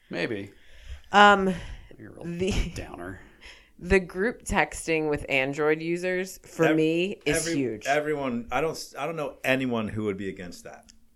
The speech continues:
Speaker 1: How about the fuzzy videos?
Speaker 2: From
Speaker 3: What's
Speaker 2: Android
Speaker 3: that?
Speaker 2: users?
Speaker 1: Yeah, like, when, when, when you send a video or an Android user sends you a video, it's, like, blurry.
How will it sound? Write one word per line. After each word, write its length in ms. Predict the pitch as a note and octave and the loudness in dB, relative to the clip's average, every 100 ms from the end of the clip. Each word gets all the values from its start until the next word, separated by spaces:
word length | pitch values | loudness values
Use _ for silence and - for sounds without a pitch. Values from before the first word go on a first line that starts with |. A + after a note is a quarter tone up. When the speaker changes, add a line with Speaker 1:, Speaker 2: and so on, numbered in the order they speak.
| _ _ - _ _ _ | _ _ -20 _ _ _
Speaker 1:
How 60 | - | -2
about 120 | D#3+ | 0
the 80 | F3+ | 0
fuzzy 340 | - C#3+ B2+ | 4 4 4
videos? 680 | A#2+ C#3+ G#2+ D#2 - - - _ _ - _ _ _ - | 0 -2 -2 -8 -16 -16 -18 _ _ -20 _ _ _ -14
Speaker 2:
From 160 | - D3+ | -4 0
Speaker 3:
What's 160 | C3 C#3 | 0 2
Speaker 2:
Android 160 | D3+ D3 | 2 2
Speaker 3:
that? 60 | D#3 | -2
Speaker 2:
users? 260 | D#3 E3+ | 0 2
Speaker 1:
Yeah, 140 | F#3+ A2+ | 4 2
like, 180 | A2+ | 0
when, 220 | C3+ C3 C3 | 0 -2 0
when, 340 | C3 B2+ A#2+ - | 0 0 -4 -6
when 220 | B2+ B2 | -4 -2
you 140 | C#3+ | -2
send 380 | - - D3+ C3+ | -4 0 2 2
a 40 | A#2 | -2
video 500 | A2 C3+ C3 A2 A2 | 0 2 2 2 2
or 140 | A2+ | 0
an 60 | A2+ | 0
Android 360 | C3 C3+ B2+ | 0 0 -2
user 240 | A#2 A2 A#2 | -2 -6 -8
sends 440 | - B2 A#2+ G#2+ | -4 -2 -2 -2
you 180 | A2+ A#2+ | 0 0
a 60 | G2+ | 0
video, 680 | A#2 C3 G2 E2+ D2+ - _ _ _ _ _ - _ - - | 0 0 -2 -6 -12 -16 _ _ _ _ _ -20 _ -12 -6
it's, 240 | C3 - | -6 -2
like, 420 | C3 A#2 - - _ _ _ _ _ _ _ | 0 0 -6 -20 _ _ _ _ _ _ _
blurry. 500 | - A#2+ A#2 D#2+ - | -2 0 0 -6 -14